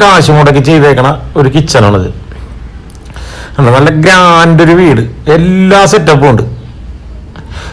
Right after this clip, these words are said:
ഇനി ഇതിന്റെ സെക്കൻഡ് കിച്ചൺ കാണാം. ഇതാണ് ഈ വീടിന്റെ സെക്കൻഡ് കിച്ചൺ വരുന്നത്. നമ്മുടെ റഫ് യൂസ് കാര്യങ്ങളൊക്കെ ചെയ്യാൻ പറ്റുള്ള ഒരു ഏരിയയാണ്. ഇവിടെയാണ് പുകയില്ലാത്ത അടുപ്പ്, തീ കത്തിക്കാനുള്ള കാര്യങ്ങളൊക്കെ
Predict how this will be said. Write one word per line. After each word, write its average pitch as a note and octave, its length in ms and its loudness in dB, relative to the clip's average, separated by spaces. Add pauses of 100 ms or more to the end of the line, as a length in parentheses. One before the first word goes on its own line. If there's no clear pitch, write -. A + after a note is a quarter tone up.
(120)
ഇനി E3+ 160 2
ഇതിന്റെ F3 260 2
സെക്കൻഡ് D#3 480 0
കിച്ചൺ D3 300 2
കാണാം. A2 180 0 (1000)
ഇതാണ് F3+ 280 4 (260)
ഈ - 100 2
വീടിന്റെ D#3+ 400 2
സെക്കൻഡ് C3+ 480 0
കിച്ചൺ B2 300 0
വരുന്നത്. G#2+ 280 2 (1000)
നമ്മുടെ C#3+ 320 4
റഫ് D3+ 300 0
യൂസ് D3 280 4
കാര്യങ്ങളൊക്കെ D3 540 2 (180)
ചെയ്യാൻ D3+ 340 4
പറ്റുള്ള C3+ 280 2
ഒരു C#3+ 100 4
ഏരിയയാണ്. A2 240 2 (140)
ഇവിടെയാണ് F3 360 4 (160)
പുകയില്ലാത്ത D3 580 2
അടുപ്പ്, D3 220 2 (100)
തീ D3+ 60 4 (120)
കത്തിക്കാനുള്ള C3+ 640 2
കാര്യങ്ങളൊക്കെ A#2+ 420 2